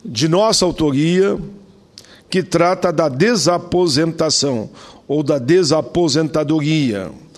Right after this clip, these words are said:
Com a aprovação desse projeto, que aprovei em todas as comissões, será garantido ao aposentado que continuar trabalhando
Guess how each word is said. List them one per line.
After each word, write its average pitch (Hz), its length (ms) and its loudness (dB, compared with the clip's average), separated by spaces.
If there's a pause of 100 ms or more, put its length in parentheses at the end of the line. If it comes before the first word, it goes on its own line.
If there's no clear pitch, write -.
(520)
Com 202 180 2
a 214 60 2
aprovação 196 520 0
desse 196 220 0
projeto, 143 500 0
que 165 60 0
aprovei 160 400 0
em 170 60 -2
todas 220 420 2
as - 80 -2
comissões, 151 760 -4 (460)
será 180 320 0
garantido 208 800 0
ao 185 180 4
aposentado 165 760 0
que - 100 -8
continuar 160 380 0
trabalhando 170 840 -2